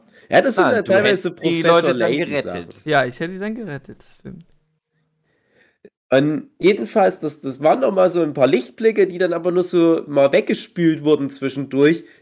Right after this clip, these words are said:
Speaker 1: "Nee, wir konzentrieren uns jetzt auf diese politischen Machtkämpfe im Beat."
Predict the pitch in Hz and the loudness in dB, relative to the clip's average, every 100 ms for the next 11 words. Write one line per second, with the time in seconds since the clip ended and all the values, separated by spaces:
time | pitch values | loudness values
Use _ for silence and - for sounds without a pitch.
0 | - 135 156 139 147 147 123 131 160 135 | 0 2 4 2 2 0 0 2 2 2
1 | 131 135 117 - 110 107 127 120 165 147 | 0 -4 -8 -10 -14 -14 -10 -8 -6 -8
2 | - 120 113 - _ 117 147 175 - - | -8 -12 -12 -18 _ -2 -2 -2 -10 0
3 | 147 147 139 117 117 143 175 | 0 2 0 0 0 -4 -6